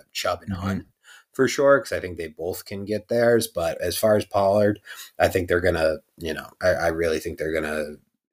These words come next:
Speaker 1: get lo-, Zeke's gonna get the lion's share of everything, basically. Um, all right, Mike, let's round it up with our
Speaker 2: Agreed.
Speaker 1: iconic start or sit segment. You ready?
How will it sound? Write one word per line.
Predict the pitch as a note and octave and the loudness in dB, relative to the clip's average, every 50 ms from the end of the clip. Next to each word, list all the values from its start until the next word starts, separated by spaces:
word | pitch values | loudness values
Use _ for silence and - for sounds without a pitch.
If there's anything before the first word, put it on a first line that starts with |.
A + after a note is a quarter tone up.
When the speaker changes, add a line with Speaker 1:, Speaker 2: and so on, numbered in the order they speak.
| _ _ _ _ _ _ _ _ - - | _ _ _ _ _ _ _ _ -6 -2
Speaker 1:
get | - - - | -2 -2 0
lo-, | F#2+ G2 G2 F2+ - G#2+ | 0 0 0 0 0 -2
Zeke's | F2 - F#2+ F2 E2+ - | -2 -2 -2 0 0 -2
gonna | F#2+ F2 E2 | -2 -2 -2
get | D#2+ D2+ | -4 -4
the | D#2 D2+ | -2 -2
lion's | D2+ D2 D#2 D#2 D2+ D2 D2 D2+ | -2 -2 -2 -4 -4 -4 -2 -2
share | - F2 D#2+ D2+ D2 D2+ | 0 0 0 -2 -2 -4
of | D#2 D2+ - - | -6 -6 -6 -4
everything, | - E2 - - - - F#2+ - - F#2 E2+ E2+ | -2 -2 -2 -2 -2 -6 -6 -6 -6 -8 -10 -10
basically. | D#2+ D#2 D#2 D2 - - - - - - - - - - - - - - - _ | -10 -12 -10 -6 -6 -6 -6 -4 -4 -6 -6 -6 -8 -14 -18 -18 -18 -18 -18 _
Um, | G2 G2+ G2 F#2+ F#2+ F#2 F#2+ F#2 F#2 F#2 G2 G#2+ - _ _ _ _ _ - - - _ | -8 -8 -6 -6 -6 -8 -10 -12 -12 -14 -14 -16 -20 _ _ _ _ _ -20 -20 -16 _
all | - C3 | 0 4
right, | C#3+ C#3 C3 | 4 6 6
Mike, | C3 B2+ B2 B2 - - _ _ _ | 4 2 0 -2 -6 -14 _ _ _
let's | - A2 A2+ A2 - | -8 -6 -6 -4 -4
round | G#2+ G#2+ A#2 A#2+ A#2+ | -4 -4 -2 -2 -2
it | A#2 G#2+ | 0 0
up | A2+ A#2+ - | 0 0 0
with | A#2 A2+ A2 | 0 2 2
our | A2 A2 G#2+ | 2 2 2
Speaker 2:
Agreed. | F2 G#2+ A2 A2+ - | 2 2 0 0 -2
Speaker 1:
iconic | - - - - B2 B2 C3 C3 A#2+ A2+ F#2+ - - - - - - - _ _ _ _ _ _ _ _ _ _ _ _ | -4 -4 -2 0 2 4 6 6 4 2 0 -4 -6 -10 -10 -10 -10 -14 _ _ _ _ _ _ _ _ _ _ _ _
start | - - - - A2 G#2 G2+ D#2+ D#2+ | -8 -8 -4 0 2 2 4 4 2
or | F#2 | 2
sit | - - - G#2+ F#2+ - - - | 2 2 2 0 0 -2 -2 0
segment. | - F2+ F2 E2 E2 E2+ E2 D#2+ | 2 2 0 0 -2 -6 -6 -4
You | F2 F2 | 0 2
ready? | F2 F#2+ G2+ A2+ A#2 - | 4 4 4 2 0 -2